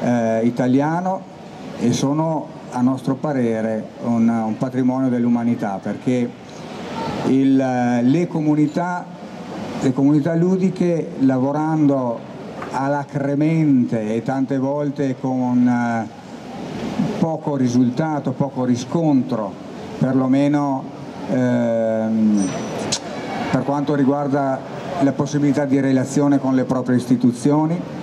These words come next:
nonostante queste difficoltà continuano, eh, a lavorare, eh, affinché la cultura del proprio territorio attraverso il gioco tradizionale, eh, continui e venga trasmesso alle nuove generazioni.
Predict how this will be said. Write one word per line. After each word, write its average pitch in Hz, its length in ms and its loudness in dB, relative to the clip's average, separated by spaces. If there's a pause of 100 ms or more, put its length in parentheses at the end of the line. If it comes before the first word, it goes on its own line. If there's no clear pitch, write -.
(880)
nonostante 139 520 4
queste 156 280 2
difficoltà 135 560 2
continuano, 127 960 4 (520)
eh, 92 40 4
a 107 380 2
lavorare, 143 800 2 (240)
eh, 117 160 2
affinché 135 580 2
la 127 240 4
cultura 139 440 4
del 123 160 0
proprio 135 280 0
territorio 123 640 0
attraverso 135 600 -2
il 120 100 2
gioco 127 280 0
tradizionale, 123 1000 0 (840)
eh, 110 260 0
continui 156 800 4 (180)
e 127 140 0
venga 131 380 2
trasmesso 123 880 0
alle 120 220 0
nuove 113 320 0
generazioni. 104 840 -2